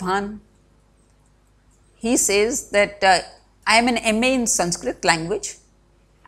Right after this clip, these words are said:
I cannot speak Sanskrit since I have not used it, since I have not used it for quite some time. I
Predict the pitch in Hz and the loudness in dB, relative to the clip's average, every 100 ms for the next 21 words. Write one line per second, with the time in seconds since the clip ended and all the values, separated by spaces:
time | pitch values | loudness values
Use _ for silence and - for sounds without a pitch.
0 | 226 240 262 277 - - 254 - 220 208 | 2 2 0 0 -2 -4 -2 0 0 -2
1 | - 226 - - _ _ - _ - - | -2 -4 -4 -20 _ _ -20 _ -4 0
2 | 254 254 233 220 247 185 240 240 220 254 | 4 8 6 8 4 4 0 2 0 -4
3 | - - - - 294 285 269 247 240 269 | -6 -20 -20 -4 2 6 8 8 6 4
4 | 233 233 220 247 - - 240 226 226 - | 2 0 2 0 -2 2 6 6 4 -12
5 | _ - 214 247 - 233 214 196 208 - | _ 4 6 6 4 2 4 2 0 -6
6 | - _ - - _ - | -16 _ -20 -20 _ 6